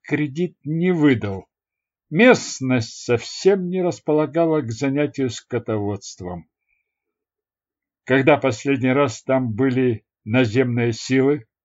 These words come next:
Я имею в виду наши, а не афганские. Капитан пододвинул ноутбук к себе, защелкал клавишами, запрашивая нужную информацию.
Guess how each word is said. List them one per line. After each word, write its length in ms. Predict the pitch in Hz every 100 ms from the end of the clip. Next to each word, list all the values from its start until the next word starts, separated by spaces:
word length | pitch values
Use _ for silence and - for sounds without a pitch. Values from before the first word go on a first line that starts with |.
| _ _ _ _ _
Я 180 | 208 175
имею 260 | 160 151
в 40 | 135
виду 240 | 143 139
наши, 480 | 139 156 123 - 101
а 440 | 90 98 101 101
не 240 | 95 104 123
афганские. 800 | 131 113 107 92 - 95 92 - _ _ _ _ _ _ _
Капитан 720 | 120 117 135 113 165 175 156
пододвинул 800 | 143 135 147 131 139 165 151 143
ноутбук 680 | 139 143 139 120 131 151 -
к 80 | -
себе, 720 | - - 127 110 120 160 170
защелкал 1000 | 143 120 131 - - 143 139 - 120 110
клавишами, 920 | 110 - 113 165 156 135 - 143 139 139
запрашивая 920 | 113 127 - 117 135 117 123 120 123
нужную 500 | 117 123 117 113 113
информацию. 1080 | 113 - 117 110 92 90 - - 85 87